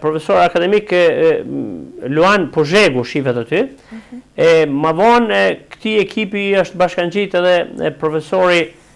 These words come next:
Speaker 1: e, Caka, <coughs> Dhe prej asaj mandej ka dalë ky busi i, i, i, i cili është në qendër të qytetit sot. Pra,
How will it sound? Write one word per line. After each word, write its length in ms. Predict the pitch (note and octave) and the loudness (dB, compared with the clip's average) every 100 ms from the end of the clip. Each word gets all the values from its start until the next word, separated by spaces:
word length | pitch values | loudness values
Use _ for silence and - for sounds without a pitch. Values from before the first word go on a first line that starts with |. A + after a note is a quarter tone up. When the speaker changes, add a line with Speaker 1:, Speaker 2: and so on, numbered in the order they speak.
| _ - | _ -6
Speaker 1:
e, 540 | D3 D3 C3+ - - - - | 0 2 2 -2 -12 -20 0
Caka, 640 | E3 D#3 D3+ A#3+ A#3+ - _ _ - - - - - _ _ - - - | 4 4 4 2 2 -4 _ _ -20 -20 -20 -20 -20 _ _ 4 4 4
<coughs> 600 | C4 C4+ C#4 - F3+ B2 - _ _ _ _ _ _ _ _ _ _ - - - | 2 2 2 2 0 -2 -8 _ _ _ _ _ _ _ _ _ _ -20 -20 -20
Dhe 240 | - D#3 F3 | 0 4 4
prej 220 | - F#3 | 4 4
asaj 220 | D#3 G3+ | 4 2
mandej 240 | G3 F#3 F#3+ | 2 2 2
ka 80 | F#3 | 2
dalë 240 | D#3+ F3+ | 2 2
ky 80 | E3+ | 0
busi 380 | D3 F3+ F#3 F3 | -2 -4 -2 -4
i, 20 | |
i, 440 | D#3+ D#3 D3 - | -2 -4 -6 -6
i, 240 | D3 C#3 D3 - | -8 -6 -6 -6
i 100 | C#3 | -8
cili 300 | C#3+ D#3 E3 | -6 -4 -2
është 360 | C#3 D3+ C#3+ C#3 | -2 -4 -4 -6
në 80 | C#3+ | -6
qendër 360 | C#3+ D3+ C#3 C3 | -4 -4 -4 -6
të 140 | C3+ | -10
qytetit 380 | C3 D3 C3+ A#2+ | -6 -6 -6 -6
sot. 260 | - C3 - _ _ _ _ _ | -4 -4 -6 _ _ _ _ _
Pra, 140 | C3+ | 0